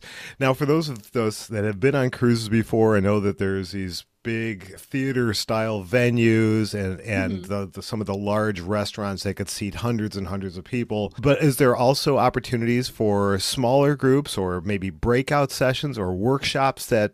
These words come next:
Speaker 1: you would have at maybe some conferences?
Speaker 2: Yes. Yeah. And that's a lot of people, when they think of cruising, they think of, like, belly flop competitions and
Speaker 1: <laughs>
Speaker 2: parties happening all the time. And that does happen on some ships and cruise lines,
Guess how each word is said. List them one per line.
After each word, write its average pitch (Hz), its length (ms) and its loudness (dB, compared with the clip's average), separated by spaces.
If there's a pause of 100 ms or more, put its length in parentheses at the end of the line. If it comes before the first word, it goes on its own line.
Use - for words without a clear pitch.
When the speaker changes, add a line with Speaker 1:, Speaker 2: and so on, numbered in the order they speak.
Speaker 1:
you 110 140 0
would 107 160 0
have 110 300 0
at 117 220 -4
maybe 107 280 -2
some 104 340 -4
conferences? 156 720 -6 (420)
Speaker 2:
Yes. 226 720 -4
Yeah. 311 360 -2
And 311 120 0
that's 349 320 -6 (380)
a 269 60 -2
lot 294 280 0
of 403 120 -10
people, 339 320 -8
when 262 160 -4
they 247 100 -2
think 269 260 -8
of 269 140 -10
cruising, 240 500 -6
they 208 140 0
think 226 320 -6
of, 208 160 -4
like, 202 320 -8
belly 277 320 0
flop 262 400 -4
competitions 247 920 -8
and 208 120 -10
Speaker 1:
<laughs> 165 160 2
Speaker 2:
parties 262 420 -2
happening 240 540 -4
all 226 160 -2
the 226 100 -6
time. 214 600 -4 (360)
And 277 200 -2
that 294 280 -2
does 302 300 -2
happen 294 380 -4
on 226 200 -8
some 226 220 -10
ships 214 380 -6
and 220 120 -12
cruise 214 380 -6
lines, 208 380 -4